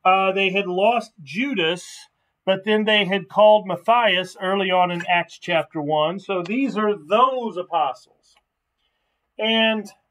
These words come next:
it says that their preaching of Christ and him crucified was having this kind of impact. Now, here you go.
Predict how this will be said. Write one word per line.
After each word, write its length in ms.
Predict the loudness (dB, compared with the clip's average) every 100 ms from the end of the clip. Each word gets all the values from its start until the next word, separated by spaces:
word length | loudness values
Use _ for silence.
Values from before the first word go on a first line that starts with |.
| _ _ _ _ _ _ _ _ _ _ _ _ _ _ _ _ _ _ _ _ _ _ _ _ _ _
it 220 | 0 0
says 960 | -2 0 2 4 2 0 -2 -6 -14 -20 _ _ _ _ 0
that 220 | 0 2
their 200 | 0 0
preaching 540 | -2 2 2 2 -2
of 160 | -2 -4
Christ 460 | -2 0 0 -2
and 140 | -6 -2
him 200 | -2 -4
crucified 840 | -4 0 0 0 0 6 6 4
was 180 | -2 -6
having 500 | 0 0 2 -2 -2
this 220 | -2 -4
kind 380 | -4 -6 -4 -4
of 100 | -6
impact. 540 | -4 -6 0 0 0 -2
Now, 220 | -4 -4
here 180 | -6 -6
you 200 | -6 -10
go. 520 | -4 -2 0 -4 -12